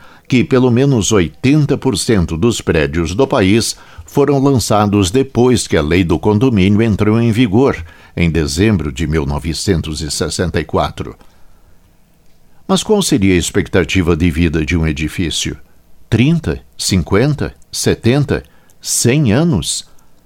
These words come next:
Nenhum engenheiro ousará dar uma resposta definitiva.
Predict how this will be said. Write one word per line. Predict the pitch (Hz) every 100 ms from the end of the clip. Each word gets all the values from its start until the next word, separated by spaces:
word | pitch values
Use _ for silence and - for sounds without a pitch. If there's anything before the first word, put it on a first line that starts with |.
| - - - _ _ - 101
Nenhum | 98 85 71 110 160
engenheiro | 135 87 82 71 82 120 101
ousará | 95 85 92 92 110
dar | 90 92 110
uma | 107 87
resposta | 92 - - 123 110 92
definitiva. | 78 80 104 95 85 110 85 76